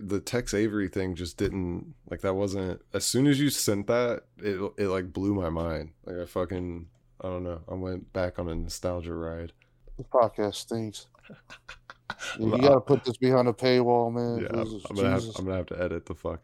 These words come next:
Speaker 1: out of it. It's okay. Um, but what, what do we wanna do next? Do we wanna do a movie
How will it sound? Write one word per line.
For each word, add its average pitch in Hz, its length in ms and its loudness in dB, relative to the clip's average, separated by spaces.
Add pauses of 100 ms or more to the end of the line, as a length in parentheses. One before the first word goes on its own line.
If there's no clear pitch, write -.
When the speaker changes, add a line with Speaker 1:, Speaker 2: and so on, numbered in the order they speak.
Speaker 1:
out 82 160 -2
of 82 140 -8
it. 87 280 -16
It's - 180 -8
okay. - 300 -8 (500)
Um, 85 680 -2 (420)
but 98 480 0 (280)
what, 110 480 0
what 110 140 2
do 117 100 4
we 117 80 4
wanna 107 220 2
do 87 160 -6
next? 78 440 -8 (140)
Do 95 120 -2
we 98 60 0
wanna 107 180 2
do 107 140 6
a 101 40 4
movie 120 600 0